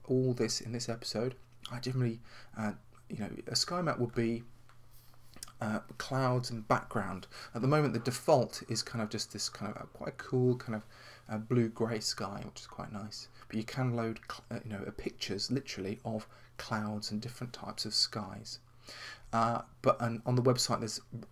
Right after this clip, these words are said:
clear instructions about how to do that. Um, we've got mirror sky horizon, so that's quite good.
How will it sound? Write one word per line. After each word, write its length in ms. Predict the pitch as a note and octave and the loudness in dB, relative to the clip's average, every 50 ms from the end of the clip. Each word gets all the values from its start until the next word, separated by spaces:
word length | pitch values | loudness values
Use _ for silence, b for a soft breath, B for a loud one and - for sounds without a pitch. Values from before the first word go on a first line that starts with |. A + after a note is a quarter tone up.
| - - - | -16 -12 -10
clear 340 | - - - D3 C#3+ B2+ A#2 | -10 -4 -2 0 0 0 0
instructions 520 | G#2+ G#2 - - A#2 A#2+ - - G2+ F#2+ | 0 -2 -2 -4 -4 -4 -4 -8 -8 -6
about 160 | - A2 A2 | -6 -6 -6
how 120 | G2+ G2 G2+ | -6 -8 -8
to 160 | - - - | -10 -10 -6
do 160 | - A2 G#2+ | -4 -4 -2
that. 200 | G#2+ G2+ F#2 - - - - - - - - - B B B B B B B B B B | -2 -6 -10 -12 -14 -18 -20 -20 -20 -20 -20 -18 B B B B B B B B B B
Um, 400 | - B2 A#2+ B2 A#2+ A#2+ B2 B2 - - | 4 6 6 6 6 4 2 -2 -2 2
we've 180 | C3+ B2+ B2+ | 2 2 2
got 200 | - C3 A#2+ - | 4 0 2 4
mirror 180 | C3 D3 C#3+ C3 | 4 4 4 4
sky 260 | B2 - - G#2+ G#2 | 2 2 0 -2 -4
horizon, 460 | G#2 G2+ G#2 A2+ A#2 B2 B2+ C3 D3 | -2 -4 -4 -2 0 0 0 0 -2
so 160 | C#3 - - | -4 -6 -6
that's 160 | - B2+ - - | -6 -8 -8 -8
quite 220 | - - B2+ B2+ - - | -8 -10 -12 -12 -12 -2
good. 320 | - C#3 C#3 C#3 C3+ - | 0 2 2 2 0 -2